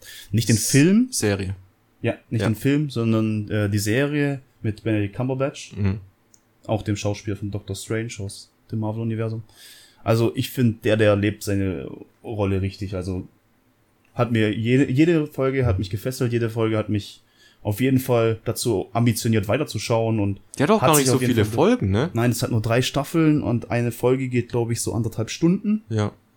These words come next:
Speaker 2: Also
Speaker 1: Und,
Speaker 2: so ein,
Speaker 1: und
Speaker 2: zwei, zwei, drei Tage und dann kannst du gut durchgucken, ey.
Speaker 1: Ja, also ich glaub,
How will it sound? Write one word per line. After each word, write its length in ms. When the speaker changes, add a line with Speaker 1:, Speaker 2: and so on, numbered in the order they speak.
Speaker 2:
Also 180
Speaker 1:
Und, 60
Speaker 2:
so 160
ein, 160
Speaker 1:
und 140
Speaker 2:
zwei, 320
zwei, 320
drei 180
Tage 340
und 60
dann 80
kannst 240
du 40
gut 220
durchgucken, 420
ey. 160
Speaker 1:
Ja, 280
also 380
ich 120
glaub, 240